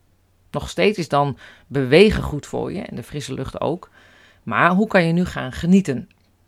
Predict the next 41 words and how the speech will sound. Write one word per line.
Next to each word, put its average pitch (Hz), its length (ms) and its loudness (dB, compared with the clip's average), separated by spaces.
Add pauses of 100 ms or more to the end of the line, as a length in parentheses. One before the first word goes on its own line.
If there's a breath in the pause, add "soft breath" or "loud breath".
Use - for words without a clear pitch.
(160)
Daarbij 143 320 0
de 143 60 -2
kanttekening 175 680 -2
dat 127 160 -6
genieten 143 760 -2 (300 loud breath)
een 147 260 -6
subjectieve 156 720 -8
beleving 123 520 -6
is. - 200 -20
Oftewel, 131 600 -4 (320 soft breath)
niemand 160 420 -2
kan 139 320 -8 (360)
voor - 220 -10
jou 135 240 4
bepalen 135 640 -4
wanneer 135 520 -4
en 135 140 -8
hoe 170 260 0
jij 120 240 -6
geniet. - 460 -10
Dat 139 160 -8
is 139 100 -8
aan 117 120 -6
jou. 127 160 -6 (1080 soft breath)
Een - 80 -10
tweede 160 260 2
kanttekening: 165 720 0
er - 100 -6
zijn 143 180 -4
mensen 143 340 -6
die 127 300 -8
wandelen 131 520 -2
niets 208 260 4
aanvinden 151 720 -4
en 143 140 -8
liever 147 220 -10
gaan 120 140 -12
sporten - 360 -14
in - 60 -18
een - 60 -16
sportschool 143 580 -8